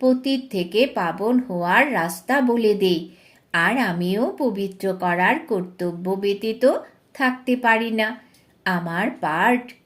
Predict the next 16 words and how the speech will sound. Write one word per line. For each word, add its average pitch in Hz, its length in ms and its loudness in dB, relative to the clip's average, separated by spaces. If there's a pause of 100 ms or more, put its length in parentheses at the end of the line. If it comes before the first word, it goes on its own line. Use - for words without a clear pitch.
একেবারে 185 840 0 (200)
অ্যাকিউরেট, 180 800 -4 (680)
এক 247 340 2
সেকেন্ডও 214 880 0 (280)
দেরি 185 560 0
বা 208 480 0
পূর্বে 185 600 -2
আসতে 180 460 -4
পারি 170 360 0
না। 160 220 -6 (560)
একদম 190 640 0
সঠিক 254 640 -4
সময়ে 190 640 0 (240)
সেবার 190 640 0 (100)
পাঠ 185 340 -2
করি। 170 440 -6